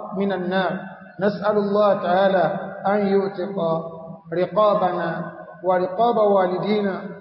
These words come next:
وأمهاتنا ونسائنا وعلمائنا وأصدقائنا من النار، وهو على ذلك قدير وبالإجابة جدير. أمة الإسلام، الصوم في الأصل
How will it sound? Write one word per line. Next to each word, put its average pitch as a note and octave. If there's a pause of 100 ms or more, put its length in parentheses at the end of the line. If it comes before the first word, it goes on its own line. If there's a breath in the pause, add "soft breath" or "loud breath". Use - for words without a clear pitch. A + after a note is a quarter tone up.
(160)
وأمهاتنا F3+
ونسائنا F#3
وعلمائنا F3 (420)
وأصدقائنا F#3+
من F3+
النار، E3+ (420)
وهو G3
على F3+ (120)
ذلك F#3
قدير F3+ (680)
وبالإجابة F3+
جدير. D#3+ (680)
أمة G#3+
الإسلام، F#3 (480)
الصوم G#3 (1300)
في G3
الأصل G3+